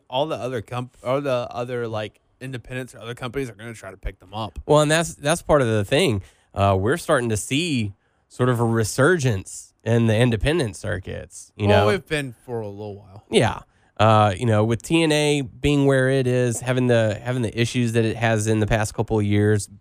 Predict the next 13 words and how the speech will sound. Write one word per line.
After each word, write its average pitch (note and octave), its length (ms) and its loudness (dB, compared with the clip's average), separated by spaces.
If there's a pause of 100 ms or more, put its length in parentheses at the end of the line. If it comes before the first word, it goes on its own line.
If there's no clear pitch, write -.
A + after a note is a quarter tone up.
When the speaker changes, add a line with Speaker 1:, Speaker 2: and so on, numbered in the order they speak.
(180)
Speaker 2:
going G#2 460 0 (140)
back A2 200 2
and G#2+ 120 -2
forth A2 220 2
between G#2 340 -2
Global G#2 320 -2
Force G#2 460 0
or, G2 260 0 (400)
uh, G#2+ 280 6
what A2 240 0
channel A#2 360 0
they're G#2+ 220 4
on. G#2+ 280 2